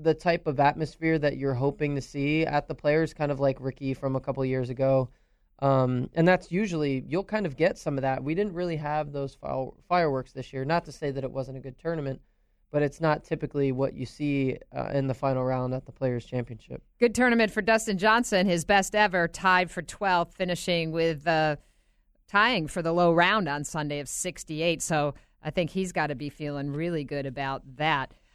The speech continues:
Speaker 2: Um, we've got the first major of the year on the Champions Tour, the Tradition in, uh,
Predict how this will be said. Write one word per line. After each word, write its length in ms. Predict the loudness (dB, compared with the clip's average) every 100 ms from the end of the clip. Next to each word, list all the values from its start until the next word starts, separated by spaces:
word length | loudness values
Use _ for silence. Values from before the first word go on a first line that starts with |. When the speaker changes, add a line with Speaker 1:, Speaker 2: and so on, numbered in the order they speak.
| _ -2
Speaker 2:
Um, 500 | 4 6 6 4 -4 -4
we've 220 | -4 0
got 300 | 4 4 2 -2
the 220 | -8 -6
first 380 | 2 4 4 4
major 600 | 4 6 6 4 4 4 4
of 320 | 4 4 4
the 100 | 2
year 320 | 2 6 6 6
on 120 | 2
the 80 | 0
Champions 640 | 4 4 4 2 0 -2
Tour, 420 | 0 2 4 4
the 200 | 2 0 -2 -2
Tradition 760 | -2 0 4 4 4 2 2 -2 _ _ _
in, 380 | -4 0 0 2
uh, 420 | 4 4 6 4